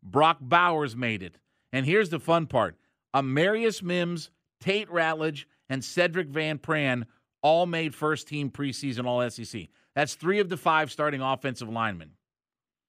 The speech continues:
Are they gonna win the, uh, what is it, the, uh,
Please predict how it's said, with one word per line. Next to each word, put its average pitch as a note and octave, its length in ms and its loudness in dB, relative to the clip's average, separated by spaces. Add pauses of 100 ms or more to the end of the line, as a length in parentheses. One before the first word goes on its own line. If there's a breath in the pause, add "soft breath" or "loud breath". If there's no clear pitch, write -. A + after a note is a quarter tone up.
(760)
Are B2+ 100 -2
they D#3 140 0
gonna G3+ 160 2
win G3+ 160 0
the, G3 140 2
uh, E3+ 320 6
what E3+ 160 2
is C3+ 80 -2
it, C3+ 120 -6
the, A#2+ 300 -6
uh, A#2+ 360 0